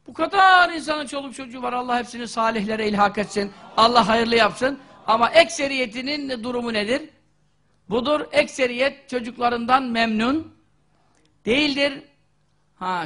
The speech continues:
çocuklarından memnun değildir. Neden değildir? Neden değildir? O da ayrı mesele. Hani namaz kılmıyor diye memnun olmasa, kızı örtünmüyor diye memnun olmasa, namahremlerle görüşme-, görüşüyor diye memnun olmasa,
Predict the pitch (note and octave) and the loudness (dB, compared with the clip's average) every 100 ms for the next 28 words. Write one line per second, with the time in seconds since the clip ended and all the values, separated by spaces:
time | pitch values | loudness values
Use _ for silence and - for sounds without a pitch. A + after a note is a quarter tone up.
0 | D3+ G3+ G3+ G#3+ B3 B3 B3 C4 B3 B3+ | -8 -10 -6 -6 -6 -8 -8 -10 -10 -8
1 | A3+ E3 - _ - C4 D#4+ F4+ E4 C4 | -8 -8 -12 _ -4 0 6 6 4 -4
2 | G3 D3 B2 _ _ _ - G#3 C#4 F#4 | -4 -10 -16 _ _ _ -16 -8 0 0
3 | F#4+ F#4+ G4 G4+ G4+ A4 G#4 G4+ G#4 C4 | 2 -2 -2 -4 -6 0 4 4 4 -2
4 | - C#3+ A2+ _ _ _ _ _ _ _ | -4 -8 -10 _ _ _ _ _ _ _
5 | - B3 C#4 B3+ C#4+ E4+ - F#4 F4+ F4+ | 0 2 2 0 4 4 2 -2 -2 2
6 | D#4 C4 C4+ B3+ A#3+ A#3 A#3 A3 G#3+ G3 | 2 2 0 2 0 -2 -4 -4 -2 -4
7 | F#3 F3+ F#3+ _ _ _ _ _ _ _ | -4 -4 -6 _ _ _ _ _ _ _
8 | _ _ _ _ - C#4+ D4 D#4 D4+ - | _ _ _ _ -10 -8 -2 4 4 2
9 | D#4+ D#4 D4 B3+ B3+ A#3+ A#3 A3 G#3 G3 | -4 0 0 0 -2 -2 -4 -2 -2 -2
10 | F3+ F3 F3+ F#3+ _ _ _ _ _ _ | -4 -4 -6 -6 _ _ _ _ _ _
11 | F#3 A#3 C4+ C4+ C4 C4+ C4+ C4 C4 C4 | 0 4 6 6 4 2 0 -2 -2 -4
12 | B3 C4 A3+ B3+ B3 A#3 G#3+ B3 B3 C4 | -4 -6 -6 -6 -6 -10 -8 -8 -8 -4
13 | C4 A3+ A#3 A3+ A3 G#3+ G#3 F#3+ F3+ D#3+ | -2 0 0 0 -2 -2 -2 -2 -4 0
14 | A3 - | 0 -2